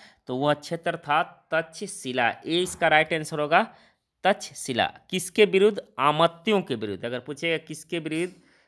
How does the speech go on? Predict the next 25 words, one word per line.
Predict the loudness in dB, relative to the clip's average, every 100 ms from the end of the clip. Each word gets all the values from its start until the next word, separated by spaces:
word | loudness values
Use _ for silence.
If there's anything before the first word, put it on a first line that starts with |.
| _ -2
तो | -2 -2 0
आमत्यों | 0 2 -2 -4 -4 -2 -2
के | -2 -4
विरुद्ध | -2 -6 -6
जो | -6 -2
है | 2 0 -2 -14 -10
ये | -4
दमन | -2 -2 -4 -6 _ _ -14
दबाया | -6 2 4 4
था | 0 -4
अशोक | -4 -4 -4
ने | -4 -6
तक्षशिला | -4 -6 -6 0 2 2
में। | 0 -10 _ _ _ _ _ _ _ _ _ _ _ _ _ _ _ -12 _ _ _ _ _ _ 2
क्वेश्चन | 2 4 4
नंबर | 6 6 6
आठ | 6 6 6 4
है, | 2 2 -8 _
सारनाथ | -16 4 6 6 6 0 0
के | -2 -4
धमेक | -4 -8 -4 -4 -6 -16
स्तूप | -10 -10 -4
का | -4
निर्माण | -4 -6 -4 -4
किस | -6 _ -14 -14 -18